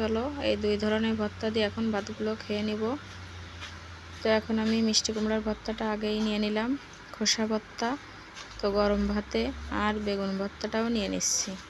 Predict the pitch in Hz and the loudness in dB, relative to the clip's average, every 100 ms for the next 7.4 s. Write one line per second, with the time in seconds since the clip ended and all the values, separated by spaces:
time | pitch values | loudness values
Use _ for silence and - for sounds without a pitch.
0 | - - - - - - - - - - | -16 -14 -12 -10 -10 -12 -14 -14 -14 -14
1 | - - - - - - - - - - | -14 -12 -10 -10 -10 -12 -12 -12 -12 2
2 | 233 220 208 - 202 214 220 214 226 - | 6 8 6 0 6 8 8 8 4 4
3 | - 233 240 233 208 214 226 214 220 220 | 4 6 8 8 8 6 6 6 6 6
4 | 226 220 226 240 226 214 - 220 208 208 | 4 2 2 2 2 2 2 0 2 2
5 | 202 208 214 202 - 214 214 208 220 240 | 2 2 2 0 -2 -2 0 2 2 0
6 | 247 - 208 208 - - 220 214 208 - | -6 -2 0 0 -6 -4 2 4 4 2
7 | - 208 202 | 2 2 2